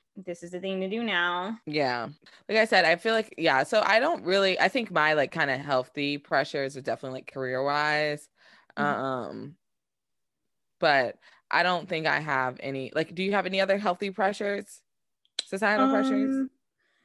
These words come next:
Speaker 1: no, I think, like, I've really just had a good season of, like,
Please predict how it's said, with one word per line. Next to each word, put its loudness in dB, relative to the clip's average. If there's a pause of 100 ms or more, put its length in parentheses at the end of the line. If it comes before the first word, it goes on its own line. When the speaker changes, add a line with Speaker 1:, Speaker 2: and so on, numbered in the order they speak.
(120)
Speaker 1:
no, 4
I 4
think, 2
like, 4
I've 0
really 2
just -4
had 2
a 4
good -2
season -4
of, -4
like, -2